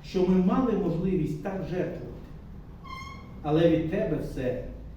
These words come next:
і від руки твоєї отримане ми віддали тобі». Друзі, цар Давид,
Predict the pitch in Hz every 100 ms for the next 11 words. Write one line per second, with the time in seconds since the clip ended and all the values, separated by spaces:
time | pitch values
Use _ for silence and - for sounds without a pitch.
0 | - 156 156 160 165 165 226 233 190 180
1 | 208 214 180 160 - 214 208 180 180 202
2 | - - - 165 165 156 - 151 131 131
3 | - 123 120 107 - - - - - -
4 | - - - - - - - - - -
5 | - - - - - - - - - -
6 | - - - - - - - - - -
7 | - - - - - 160 180 139 123 123
8 | - 170 170 170 165 147